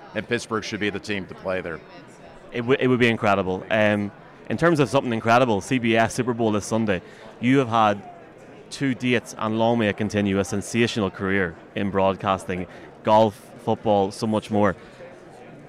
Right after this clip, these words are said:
Speaker 2: Where does this rank?
Speaker 1: Well, it's special on a lot of levels. First off, it's the biggest event that's ever taken place in this city that knows how to throw a big event. That sounds a little outlandish to say it at first, that it's the biggest of something,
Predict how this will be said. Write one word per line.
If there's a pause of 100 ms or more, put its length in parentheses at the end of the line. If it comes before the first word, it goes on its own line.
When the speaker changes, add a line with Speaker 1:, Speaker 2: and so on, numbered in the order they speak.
(180)
Speaker 2:
Where
does
this
rank? (840)
Speaker 1:
Well, (260)
it's
special (140)
on
a
lot
of
levels. (500)
First
off,
it's
the
biggest
event
that's
ever
taken
place
in
this
city
that
knows
how
to
throw
a
big
event. (720)
That
sounds
a
little
outlandish
to
say
it
at
first,
that
it's
the
biggest
of
something,